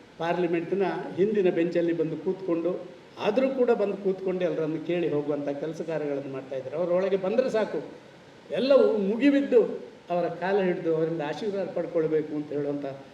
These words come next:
ಕಾಯ್ತಾ ಇರುವಂಥ ಆ ಪಾರ್ಲಿಮೆಂಟೇರಿಯನ್ಸನ್ನು ನಾನು ಕಂಡಿದ್ದೇನೆ. ನಮ್ಮ ಪಾರ್ಟಿಯವರು ಅಂತಲ್ಲ, ಎಲ್ಲ ಪಾರ್ಟಿಯವರು ಕೂಡ ಬಂದು ಅಟಲ್ಜಿ, ಇಂಥ ಒಂದು ಅದ್ಭುತ ವರ್ಚಸ್ಸಿದ್ದದ್ದು ಅಟಲ್ ಬಿಹಾರಿ ವಾಜಪೇಯಿ ಅವರು.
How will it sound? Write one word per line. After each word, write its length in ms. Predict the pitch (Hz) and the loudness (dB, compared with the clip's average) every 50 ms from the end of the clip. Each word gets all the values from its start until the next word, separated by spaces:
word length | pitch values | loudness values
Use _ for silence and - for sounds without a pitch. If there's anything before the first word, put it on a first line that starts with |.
| - - - | -20 -18 -12
ಕಾಯ್ತಾ 440 | - 139 147 196 220 214 - - 214 | -8 0 2 2 2 2 0 0 2
ಇರುವಂಥ 440 | 202 190 175 170 170 165 160 - - 151 131 120 - - - - - - | 2 2 2 0 -2 -2 -4 -4 -6 -6 -6 -8 -10 -16 -20 -20 -14 -8
ಆ 180 | 160 156 147 | -6 -4 -4
ಪಾರ್ಲಿಮೆಂಟೇರಿಯನ್ಸನ್ನು 1120 | 135 139 - 151 180 180 185 180 170 170 151 - 156 156 139 143 139 135 135 117 131 131 135 | -4 -4 -4 -4 -2 -2 -2 -2 -2 -2 -2 -2 -2 -2 -2 -2 -4 -4 -6 -8 -10 -10 -8
ನಾನು 260 | 135 127 127 131 127 | -8 -8 -10 -8 -8
ಕಂಡಿದ್ದೇನೆ. 340 | - 131 139 139 143 143 139 | -6 -6 -4 -4 -4 -4 -4
ನಮ್ಮ 160 | 139 165 220 | -4 -6 -4
ಪಾರ್ಟಿಯವರು 480 | 220 240 269 277 285 277 277 269 254 254 | -4 -2 -2 -2 0 2 4 4 4 4
ಅಂತಲ್ಲ, 300 | 254 240 262 220 202 180 147 - - - - - - - | 2 0 0 0 0 -2 -2 -4 -8 -12 -16 -18 -12 -10
ಎಲ್ಲ 220 | - 165 208 254 277 | -6 -2 0 0 0
ಪಾರ್ಟಿಯವರು 520 | 285 294 269 262 254 254 247 240 226 220 | 2 2 0 0 2 2 4 4 4 4
ಕೂಡ 180 | 214 - 208 190 | 2 0 0 0
ಬಂದು 580 | 180 180 175 160 143 127 - - - - - - - - - - | 0 0 -2 -2 -4 -6 -8 -10 -14 -18 -20 -20 -20 -14 -10 -6
ಅಟಲ್ಜಿ, 340 | 180 - 185 175 160 - 156 | -2 0 0 0 0 -2 -6
ಇಂಥ 380 | 147 - - - 196 202 - | -8 -8 -6 -6 -6 -4 -2
ಒಂದು 300 | 196 180 165 151 151 143 | -2 -2 -2 -2 -4 -4
ಅದ್ಭುತ 320 | 139 - - - 196 185 180 | -6 -4 0 0 0 2 0
ವರ್ಚಸ್ಸಿದ್ದದ್ದು 800 | 151 131 147 165 - - 220 214 - 175 156 - 160 151 156 147 | 0 -2 -4 -2 0 0 0 0 0 -4 -4 -2 -2 0 0 0
ಅಟಲ್ 260 | 139 139 156 147 139 | -2 0 -2 -4 -2
ಬಿಹಾರಿ 320 | 139 143 143 139 139 135 | 0 0 0 2 0 0
ವಾಜಪೇಯಿ 400 | 131 131 120 120 - - 131 120 | -2 -4 -6 -8 -8 -8 -8 -8
ಅವರು. 260 | 120 - - - - | -8 -8 -12 -18 -20